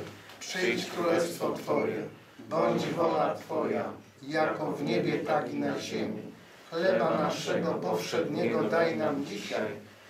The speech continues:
i odpuść nam nasze winy, jako i my odpuszczamy naszym winowajcom. Nie wódź nas na pokuszenie, ale nas zbaw od złego. Amen.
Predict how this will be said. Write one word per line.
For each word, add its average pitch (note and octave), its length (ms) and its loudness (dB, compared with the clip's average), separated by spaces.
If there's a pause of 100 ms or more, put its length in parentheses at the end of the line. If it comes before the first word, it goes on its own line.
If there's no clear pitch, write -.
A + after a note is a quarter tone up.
(200)
i E3+ 100 -4
odpuść - 580 0
nam D3 280 4
nasze - 420 2
winy, - 440 -4 (440)
jako E3 500 0
i D#3 120 -2
my D#3+ 180 -2
odpuszczamy D#3 840 -2
naszym D3 540 -2
winowajcom. C3+ 840 -2 (480)
Nie D#3+ 360 2
wódź - 260 -4
nas D3 300 0
na E3 180 2
pokuszenie, - 840 0 (420)
ale B2 320 0
nas D#3 360 2
zbaw D3 400 2
od - 220 -6
złego. C3+ 420 -2
Amen. - 300 -6